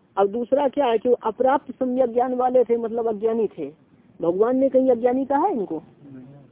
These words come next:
तो ये दू-, ये, ये दूसरा पक्ष इसको मानते हैं और दूसरा पक्ष ही मान्य होता है भाष्यकार को। अथ अप्राप्त सम्यक दर्शना, दो पक्ष उठाया है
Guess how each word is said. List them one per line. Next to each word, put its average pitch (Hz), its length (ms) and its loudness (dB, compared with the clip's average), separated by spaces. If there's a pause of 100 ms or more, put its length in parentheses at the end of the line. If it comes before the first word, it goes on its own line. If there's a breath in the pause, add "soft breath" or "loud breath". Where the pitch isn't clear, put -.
(160)
तो - 60 -6
ये 220 180 0
दू-, 220 160 -8
ये, 233 120 -2
ये 247 260 2
दूसरा 233 340 0
पक्ष 240 260 0
इसको 262 300 -4
मानते 254 340 -4
हैं 254 220 -6
और 233 80 -6
दूसरा 220 320 -6
पक्ष 196 260 -10
ही 196 60 -12
मान्य 233 260 -8
होता 233 220 -10
है 123 60 -10
भाष्यकार 214 400 -12
को। - 1300 -14
अथ 254 160 2
अप्राप्त 240 540 -2
सम्यक 233 440 2
दर्शना, 208 400 -4
दो 226 160 4
पक्ष 240 220 -4
उठाया 254 320 -6
है 156 360 -14